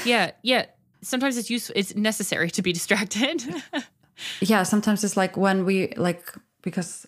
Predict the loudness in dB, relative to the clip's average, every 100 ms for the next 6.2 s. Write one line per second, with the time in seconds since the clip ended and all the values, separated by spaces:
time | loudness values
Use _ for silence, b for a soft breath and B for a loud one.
0 | -6 -2 -2 -2 0 0 2 2 0 0
1 | -2 0 2 4 2 0 -2 -4 B B
2 | B B -2 2 2 2 2 2 2 2
3 | 2 2 4 4 4 2 -2 -2 0 2
4 | 0 0 -2 -2 -4 -4 -4 -6 -4 -2
5 | 2 2 0 -4 -2 0 2 0 0 0
6 | -2 -4